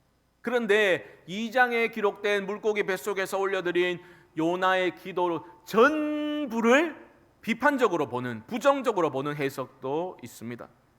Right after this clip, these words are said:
이런 거죠. 요나는 죽을 위기에 처하게 되니까 살려고 그렇게 간절히 기도했을 뿐이다. 하지만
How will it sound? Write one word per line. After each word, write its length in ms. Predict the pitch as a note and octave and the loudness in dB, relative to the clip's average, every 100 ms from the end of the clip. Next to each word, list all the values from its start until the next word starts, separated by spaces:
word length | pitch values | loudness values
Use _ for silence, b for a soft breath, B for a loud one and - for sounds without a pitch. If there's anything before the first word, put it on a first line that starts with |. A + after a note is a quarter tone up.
| _ - | _ -10
이런 240 | F3+ B3+ | -4 -2
거죠. 460 | G3+ A2 A#2+ B2+ A#2+ b b b | -4 -6 -6 -6 -8 b b b
요나는 520 | D3+ F#3 A3+ G#3+ F#3+ - - _ | 0 4 6 4 2 -4 -20 _
죽을 420 | - D4+ C#4+ A#3+ | -4 2 4 4
위기에 320 | A3+ A3+ G#3+ G3 | 2 0 0 0
처하게 360 | - A3+ A#3 | 0 2 2
되니까 680 | G3+ G3 F#3 F3 E3 D#3+ - | 0 -4 -2 2 2 2 -6
살려고 1300 | - - F3 A3 C4 C4+ C#4 C#4 A#3 A3 E3+ - - | -20 0 2 2 0 0 4 8 10 8 6 0 -8
그렇게 360 | F#3+ F#3+ F#3+ E3 | -2 -2 -2 -2
간절히 460 | D3 D3 D3+ D3 | -2 -2 -4 -6
기도했을 420 | A2+ C#3+ C3 - | -6 -6 -6 -8
뿐이다. 680 | B2 D3+ D#3+ A#2 C3+ A#2+ A2+ - - _ | -10 -6 -2 2 2 0 -4 -14 -20 _
하지만 560 | - E3 E3 F#3 D#3+ | -4 -2 6 6 6